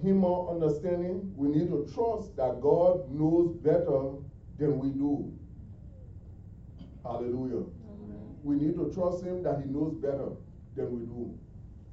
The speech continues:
Speaker 1: If he's telling us to accept what we can, what we can change, it means that he knows better.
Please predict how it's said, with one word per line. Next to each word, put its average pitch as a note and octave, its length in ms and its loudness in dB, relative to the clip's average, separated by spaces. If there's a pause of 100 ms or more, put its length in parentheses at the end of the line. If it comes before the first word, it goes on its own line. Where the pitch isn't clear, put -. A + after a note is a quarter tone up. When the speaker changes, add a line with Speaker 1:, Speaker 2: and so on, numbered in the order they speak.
(140)
Speaker 1:
If E3+ 200 8
he's D#3 200 0
telling G#3+ 360 8
us G3+ 200 6
to F3 200 -10
accept G#3+ 580 2 (200)
what F3+ 340 4
we D#3 140 -4
can, E3+ 100 -4 (140)
what F3+ 280 4
we D3+ 120 -2
can F#3+ 220 0
change, G#3+ 420 0 (440)
it D#3 160 6
means F3 340 8
that D3 160 6
he D3+ 60 10
knows D#3 300 6
better. D3 280 6